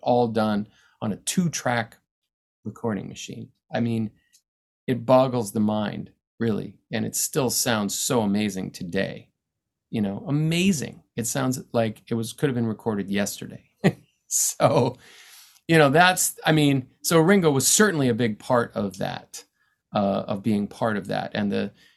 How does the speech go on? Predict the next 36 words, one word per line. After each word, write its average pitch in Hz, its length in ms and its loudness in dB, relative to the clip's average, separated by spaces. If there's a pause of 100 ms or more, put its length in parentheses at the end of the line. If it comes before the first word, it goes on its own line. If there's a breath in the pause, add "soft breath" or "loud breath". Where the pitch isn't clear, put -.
(220 soft breath)
this, - 340 0
you 156 100 4
know, 113 280 2 (300)
all 175 360 6
the 139 500 4 (360)
producers, 139 1120 2 (1040)
you 156 100 2
know, 117 300 2 (260)
the - 640 -4
Phil 160 220 2
Spectors, 139 560 0
the 113 80 -4
Brian 123 400 2
Wilsons, 131 580 4
the 123 100 -2
Wrecking 135 500 2
Crew 202 440 -4 (480 soft breath)
in 113 180 2
L 123 300 4
A, 120 460 4
and, 107 360 -2
you 120 120 -2
know, 107 140 0
the 110 80 -2
guys 113 360 2
in 117 120 0
New 123 100 4
York, 147 440 2
everybody 156 580 4
was 120 140 0
listening 127 420 0
for 113 100 -2
that 107 180 0
next 113 320 -4
Beatles 120 320 -2
record 95 400 -6